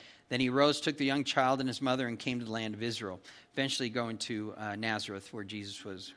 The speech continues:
raised. Um, and then in Exodus four twenty, it says, "Then Moses took his wife and his sons." Well, the last that we knew, it was just Gershom. They only had one son. But now, they obviously have more than one son.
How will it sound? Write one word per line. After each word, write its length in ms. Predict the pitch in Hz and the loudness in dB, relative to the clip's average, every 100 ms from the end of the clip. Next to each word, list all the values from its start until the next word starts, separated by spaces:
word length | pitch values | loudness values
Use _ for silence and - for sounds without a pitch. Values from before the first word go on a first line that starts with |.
| - | -6
raised. 380 | 98 87 - - - - - - - _ - | -6 -6 -10 -14 -20 -20 -20 -20 -20 _ -4
Um, 520 | 110 104 104 98 101 _ _ - - | -2 0 -2 -6 -10 _ _ -18 -2
and 100 | 135 | 8
then 160 | 151 170 | 10 10
in 160 | 160 160 | 8 8
Exodus 420 | 180 - 160 - | 6 6 4 2
four 280 | - 175 160 | 4 4 4
twenty, 380 | - 196 196 156 | 4 4 4 4
it 80 | |
says, 220 | - 156 139 | 4 4 6
"Then 160 | 143 | 6
Moses 340 | 160 202 170 - | 6 6 4 2
took 240 | 240 240 | 2 6
his 160 | 196 143 | 4 6
wife 380 | 139 143 147 - - - | 8 8 6 -2 -16 -6
and 300 | 156 185 202 | 8 8 10
his 240 | 185 202 - | 10 10 10
sons." 800 | - 233 254 220 117 101 - - _ - - - | 6 8 8 8 4 -2 -6 -10 _ -20 -8 2
Well, 100 | 160 | 6
the 80 | |
last 460 | 180 214 226 - - | 12 12 12 8 4
that 160 | 175 160 | 2 6
we 180 | 220 | 6
knew, 460 | 254 151 143 185 175 - _ _ _ _ - | 8 8 8 4 0 -6 _ _ _ _ 2
it 60 | 160 | 4
was 120 | 156 | 6
just 240 | 185 - | 6 6
Gershom. 460 | 139 208 220 127 95 - _ - | 8 10 10 4 0 -12 _ 0
They 100 | 151 | 4
only 160 | 160 | 8
had 120 | 160 151 | 6 8
one 220 | 180 208 | 6 6
son. 300 | - 113 98 | 2 2 2
But 120 | 127 | 2
now, 460 | 131 190 175 185 220 - - - - | 8 10 10 8 6 -4 -20 -12 8
they 100 | 147 | 10
obviously 360 | 165 170 175 | 10 8 6
have 120 | 160 | 6
more 240 | 151 135 143 | 6 6 6
than 180 | 151 127 | 6 4
one 220 | 127 135 | 4 4
son. 440 | - 190 160 110 | 4 6 6 4